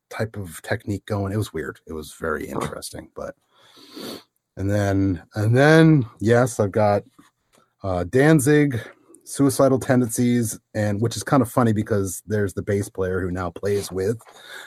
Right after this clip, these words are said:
Speaker 1: Metallica. Um,
Speaker 2: Oh.
Speaker 1: and I've seen Metallica a bunch of times.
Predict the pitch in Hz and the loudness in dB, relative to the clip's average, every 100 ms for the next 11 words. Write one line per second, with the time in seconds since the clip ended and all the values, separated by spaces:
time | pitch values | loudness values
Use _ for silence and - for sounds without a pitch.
0 | - 107 107 143 202 - 82 - _ _ | -6 -4 2 4 4 2 -4 -8 _ _
1 | _ 87 92 98 110 87 - - - - | _ -16 -4 -2 0 -4 -10 -18 -20 -12
2 | - - _ _ - 104 123 139 - 113 | -12 -14 _ _ -6 0 2 2 2 0
3 | 101 120 113 110 - 85 82 - - _ | 2 4 4 4 2 -2 -4 -8 -20 _
4 | - - _ - 95 85 110 104 110 127 | -20 -20 _ -6 -4 -2 0 2 2 -2
5 | 110 127 127 127 131 117 | 0 2 4 4 2 -4